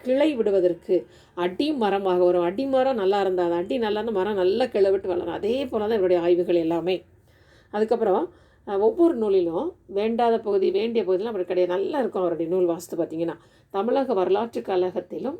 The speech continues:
தமிழக புலவர் குழுவிலும் உறுப்பினராக இருந்திருக்கிறார், தொண்டாற்றியிருக்கிறார். ஆயிரத்தி தொள்ளாயிரத்தி அறுபத்தி ரெண்டுல தமிழ் எழுத்தாளர் சங்கம் பாராட்டி கேடயம் வழங்கியது. மதுரை பால் காமராசர் பல்கலைக்கழகம்,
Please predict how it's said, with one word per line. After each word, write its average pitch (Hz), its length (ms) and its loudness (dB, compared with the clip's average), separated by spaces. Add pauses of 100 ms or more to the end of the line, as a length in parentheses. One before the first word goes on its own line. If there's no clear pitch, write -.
தமிழக 185 380 0
புலவர் 240 600 0
குழுவிலும் 190 500 2 (100)
உறுப்பினராக 254 720 0
இருந்திருக்கிறார், 180 680 0
தொண்டாற்றியிருக்கிறார். 175 720 -2 (640)
ஆயிரத்தி 240 300 2
தொள்ளாயிரத்தி 214 160 2
அறுபத்தி 247 320 2
ரெண்டுல 180 420 2
தமிழ் 226 300 -2
எழுத்தாளர் 185 560 0
சங்கம் 220 680 -4 (380)
பாராட்டி 208 1040 0
கேடயம் 262 560 2
வழங்கியது. 165 720 -2 (320)
மதுரை 254 320 4
பால் 214 240 -4
காமராசர் 277 580 -4
பல்கலைக்கழகம், 185 920 -2